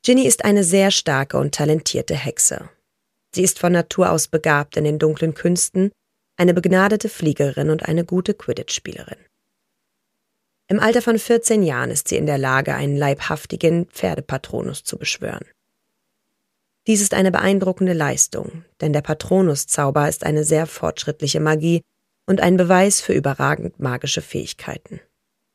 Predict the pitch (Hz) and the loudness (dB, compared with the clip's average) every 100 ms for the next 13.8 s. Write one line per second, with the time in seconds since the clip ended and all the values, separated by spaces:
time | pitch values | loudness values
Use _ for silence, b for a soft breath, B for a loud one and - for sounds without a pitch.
0 | _ _ _ _ _ _ _ 208 202 233 | _ _ _ _ _ _ _ 0 4 6
1 | 240 226 233 247 240 226 160 - 180 165 | 6 4 4 4 2 2 0 0 0 2
2 | 165 156 185 160 - 151 156 170 156 160 | 2 2 2 2 0 -2 0 0 0 -2
3 | 156 160 156 - 165 165 170 - 185 - | -2 0 0 0 -2 0 0 -2 -6 0
4 | 208 208 208 - 165 175 165 185 190 190 | 4 6 4 2 2 2 4 2 2 2
5 | 190 - - 147 151 160 151 - 147 156 | 0 0 -2 0 0 -2 -2 -2 -2 -4
6 | - 139 131 143 160 170 156 - - - | -4 -6 -4 -4 0 -2 -2 -8 -12 -14
7 | - _ _ _ _ _ _ _ _ _ | -14 _ _ _ _ _ _ _ _ _
8 | _ _ _ - 214 220 214 240 233 - | _ _ _ 2 2 2 0 2 2 0
9 | - 202 196 - 185 180 - 185 - 170 | 0 0 0 0 -2 0 -2 -2 0 0
10 | - 160 156 156 160 156 165 156 - 170 | 2 0 0 -2 0 0 0 -4 0 0
11 | 180 170 165 170 165 156 165 - - 143 | 2 0 0 2 2 0 -4 -6 -2 -2
12 | 139 160 160 156 156 170 - 117 - 151 | -2 -4 -2 -2 -2 -4 -4 -8 -6 -4
13 | - 127 - - 123 - - | -4 -8 -10 -12 -10 -10 -12